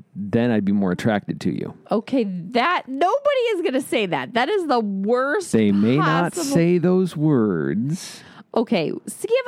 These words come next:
Speaker 2: an example of a good, powerful question, not a ridiculous
Speaker 1: Oh,
Speaker 2: scenario.
Speaker 1: you should get the haircut that Cindy next door has.
Speaker 2: That's not even a question. Ask a power-,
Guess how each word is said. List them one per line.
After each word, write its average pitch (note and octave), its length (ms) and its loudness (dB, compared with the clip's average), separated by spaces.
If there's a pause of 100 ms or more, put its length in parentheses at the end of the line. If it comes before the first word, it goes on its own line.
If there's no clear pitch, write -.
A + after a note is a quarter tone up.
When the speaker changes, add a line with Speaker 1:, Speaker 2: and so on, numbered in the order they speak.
Speaker 2:
an F#4+ 100 -4
example A3+ 720 0
of G3 160 0
a G3+ 220 0
good, G#3 680 0
powerful E3 540 0
question, - 760 -8
not A3+ 460 -4
a F#3+ 180 0
ridiculous F3+ 1000 0
Speaker 1:
Oh, - 20 -8
Speaker 2:
scenario. F#3+ 360 0
Speaker 1:
you F#3+ 160 2
should E3+ 80 2
get E3+ 140 2
the D#3 80 4
haircut C3 420 2
that - 160 -2
Cindy D#3 340 2
next A2 240 0
door D#3 220 4
has. D#2 420 -6 (840)
Speaker 2:
That's E4+ 240 -2
not A#4+ 220 -2
even G4+ 120 -2
a G4+ 80 0
question. - 680 -6 (720)
Ask F4+ 440 -2
a F4 100 2 (100)
power-, D#4+ 380 -2